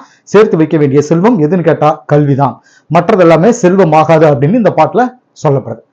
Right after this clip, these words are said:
இப்போ இது வரை-, இது வரைக்கும் பாத்தீங்கன்னா, இந்த பாடல் சும்மா ஒரு நாலு வரியோட பாடல் தான். அதனுடைய பொருள் கூறுகள் இந்த மாதிரி நாலு வரிகள் கொடுத்து அதில் வரக்கூடிய பொருள் கூறுகள் தான் எக்ஸாம்ல கேட்டுட்டு இருக்காங்க. இதையும் மைண்ட் வச்சுக்கோங்க.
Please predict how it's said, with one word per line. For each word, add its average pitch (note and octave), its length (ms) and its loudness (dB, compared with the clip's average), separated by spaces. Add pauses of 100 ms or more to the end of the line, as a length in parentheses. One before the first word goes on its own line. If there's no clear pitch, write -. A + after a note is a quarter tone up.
(480)
இப்போ G#3 580 0
இது C4+ 340 2
வரை-, A#3+ 280 2
இது A3 160 0
வரைக்கும் B3 280 0
பாத்தீங்கன்னா, G#3 300 0
இந்த A3+ 240 0
பாடல் G#3+ 300 2
சும்மா A#3+ 200 0
ஒரு G3 80 0
நாலு G3+ 220 4
வரியோட G#3 240 4
பாடல் F3 260 0
தான். C4 100 0
அதனுடைய G#3 240 0
பொருள் A3 220 2
கூறுகள் F#3 320 2
இந்த A3 280 2
மாதிரி B3 280 2
நாலு G#3+ 320 4
வரிகள் A#3 360 2
கொடுத்து A#3+ 520 0
அதில் G3 220 2
வரக்கூடிய A3 340 2
பொருள் F#3+ 240 0
கூறுகள் F#3+ 280 -2
தான் A3 100 2
எக்ஸாம்ல E3 260 -2
கேட்டுட்டு C3+ 260 -4
இருக்காங்க. A#2 260 -16
இதையும் E3 200 -6
மைண்ட் C3+ 160 -6
வச்சுக்கோங்க. A2 320 -20